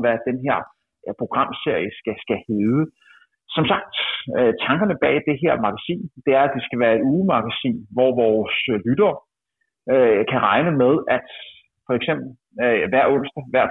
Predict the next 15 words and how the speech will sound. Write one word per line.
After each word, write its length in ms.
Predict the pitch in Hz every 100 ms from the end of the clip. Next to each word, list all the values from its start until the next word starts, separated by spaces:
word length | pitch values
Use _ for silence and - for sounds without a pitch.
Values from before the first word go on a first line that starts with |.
| -
torsdag, 420 | 139 123 - 127
skal 140 | -
man 100 | 127
altså 140 | 127 123
få 60 | 156
et 80 | - 123
update 360 | - 151 - -
på, 60 | 123 -
hvad 120 | 113 113
der 80 | - -
sker 240 | - 151 - 113
i 20 | 120 - _ - 101
løbeverden. 680 | 107 113 107 104 101 98 98 - _ _
Helt 160 | 214 - 170
konkret, 420 | - 160 101